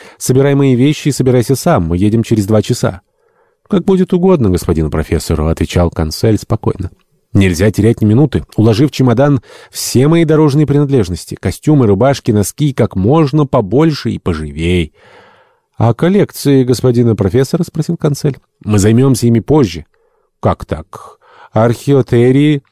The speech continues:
гирокотерии, ородеоны, хиропотамусы и прочие скелеты ископаемых, они останутся на хранение в гостинице. А Бабируса, ее будут кормить в наше отсутствие.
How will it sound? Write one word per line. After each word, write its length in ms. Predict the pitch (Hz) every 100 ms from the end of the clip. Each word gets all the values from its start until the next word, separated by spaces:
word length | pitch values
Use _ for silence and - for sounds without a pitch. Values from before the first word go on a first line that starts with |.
| -
гирокотерии, 1120 | 131 131 143 139 135 131 135 151 156 151 135 _ -
ородеоны, 920 | 151 147 139 135 131 165 180 165 156 - _
хиропотамусы 1120 | - - 147 135 123 113 117 151 156 147 143
и 60 | 117
прочие 540 | 101 123 165 - 156
скелеты 560 | - - 101 101 120 139
ископаемых, 720 | - - 143 123 135 143 143 _ _
они 460 | 107 95 98 110
останутся 640 | 131 131 - 120 127 127 120
на 80 | 113
хранение 520 | 110 101 120 123 120
в 40 |
гостинице. 560 | 110 110 180 147 95 - _ _ _ _ _ _ _
А 160 | 85
Бабируса, 800 | 82 85 80 139 202 160 - - - - _ _ _
ее 280 | 101 92 101
будут 300 | 101 98 90
кормить 500 | 110 92 95 98 - -
в 160 | 101
наше 240 | 95 92 98
отсутствие. 540 | - 90 - 92 80